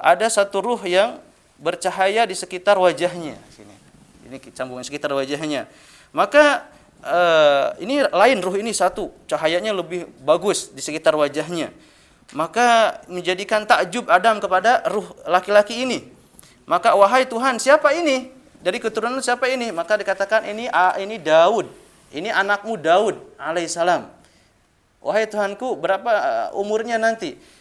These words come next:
Berapa umur dia, Daud itu?" Maka dikatakan, ya, umurnya adalah enam-, enam puluh tahun. Maka Adam mengatakan, "Eh, tambahkan dari umurku, yaitu empat puluh tahun, supaya seratus tahun umur dia."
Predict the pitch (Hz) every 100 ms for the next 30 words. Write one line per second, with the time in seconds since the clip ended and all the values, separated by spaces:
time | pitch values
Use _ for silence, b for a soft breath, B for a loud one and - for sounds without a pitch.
0 | b - 170 214 220 220 214 202 226 156
1 | - - _ _ _ - 151 175 180 175
2 | 113 - b b - - 180 175 165 160
3 | 156 196 214 247 - _ - 170 - 156
4 | 151 156 175 208 - - _ _ 120 135
5 | 151 202 202 175 196 214 - _ 156 170
6 | 170 214 220 - 196 214 123 - - _
7 | _ _ _ _ _ _ _ _ 113 131
8 | 165 180 180 151 185 180 165 156 160 208
9 | 196 - 156 151 143 127 - 180 202 202
10 | 240 220 185 180 175 170 175 208 277 -
11 | b b _ 123 147 180 240 - 147 143
12 | 180 180 180 175 175 202 123 - - 117
13 | 127 165 202 - - 143 139 151 165 156
14 | 139 131 120 107